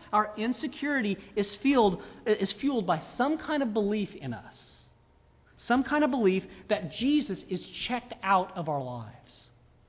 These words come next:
That, that he's this unmoved mover. He's, he's just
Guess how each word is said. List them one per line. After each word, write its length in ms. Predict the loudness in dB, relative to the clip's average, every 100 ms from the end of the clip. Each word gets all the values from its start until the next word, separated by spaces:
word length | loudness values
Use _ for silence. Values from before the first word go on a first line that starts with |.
| _ _ _ _ -6
That, 200 | -4 -2
that 180 | -4 -4
he's 400 | -2 0 0 -4 -18 -20 -6
this 200 | -2 -2 -2
unmoved 560 | 2 4 6 6 2 2
mover. 420 | 2 2 0 -4
He's, 380 | -2 -2 -2 -6 -18 -20 -20 -20 -14
he's 260 | -6 -6
just 280 | -6 -8 -10